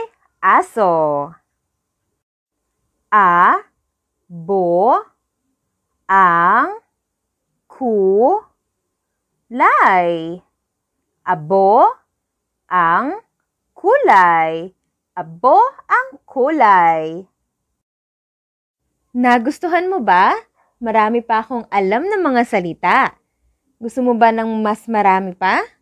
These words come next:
Tara! Magandang umaga! Ako nga pala si Letrang E. Sino nga ulit ako? Letrang E. Alam mo ba ang aking tunog? E, e, e.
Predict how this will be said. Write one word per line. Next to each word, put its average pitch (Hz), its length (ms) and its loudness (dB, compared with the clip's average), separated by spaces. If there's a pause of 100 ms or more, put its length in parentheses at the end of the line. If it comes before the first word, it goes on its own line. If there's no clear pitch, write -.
(1160)
Tara! 269 240 2 (2750)
Magandang 214 320 -8
umaga! 370 560 -4 (240)
Ako 262 160 -8
nga 233 160 -4
pala 226 240 -10
si - 80 -14
Letrang 175 480 -12
E. 190 400 -12 (400)
Sino 214 320 -12
nga 185 160 -4
ulit 190 240 -10
ako? 214 320 -6 (560)
Letrang 339 640 -10
E. 208 400 -10 (320)
Alam 175 320 -10
mo 180 80 -10
ba 233 320 -4
ang 269 80 -16
aking 185 400 -14
tunog? 240 560 -10 (640)
E, 269 160 -4 (560)
e, 208 400 -10 (400)
e. 185 480 -10